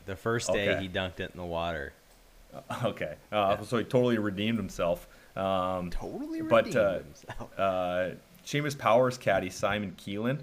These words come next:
Speaker 2: and, uh, if anyone's worked at a driving range, they've flipped over a left-handed club and hit it before.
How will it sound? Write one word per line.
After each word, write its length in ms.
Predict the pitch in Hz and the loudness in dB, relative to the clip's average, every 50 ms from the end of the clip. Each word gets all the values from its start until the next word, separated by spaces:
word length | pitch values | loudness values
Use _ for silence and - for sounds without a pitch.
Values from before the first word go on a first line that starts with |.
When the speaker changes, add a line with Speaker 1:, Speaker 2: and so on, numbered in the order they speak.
| - - | -6 -4
Speaker 2:
and, 180 | 110 104 101 | -4 -2 0
uh, 120 | 104 110 90 | 0 -2 -2
if 160 | 104 120 120 | -4 -2 -2
anyone's 360 | 135 139 135 123 117 107 92 | -2 0 0 0 0 -2 -2
worked 220 | 98 98 101 - - | -2 -4 -4 -4 -4
at 60 | 98 90 | -4 -4
a 80 | 90 | -4
driving 400 | 85 - 92 90 85 90 92 92 | -4 -2 0 0 0 0 -2 -4
range, 300 | 90 90 92 92 95 90 | -4 -4 -4 -6 -6 -6
they've 160 | - 98 92 - | -6 -6 -6 -6
flipped 300 | - - 113 104 - - | -6 -6 -6 -6 -4 -6
over 260 | 98 92 92 92 92 | -6 -6 -4 -2 -2
a 60 | 87 | -2
left-handed 540 | 85 85 85 85 - - 95 90 87 87 85 | 0 -2 -4 -4 -4 -6 -6 -4 -4 -4 -6
club 240 | - - 92 87 87 | -2 -2 -2 -2 -2
and 100 | 85 80 | -6 -6
hit 140 | 90 87 90 | -6 -6 -6
it 100 | 92 - | -8 -10
before. 320 | - - - 95 98 - | -10 -8 -6 -4 -4 -6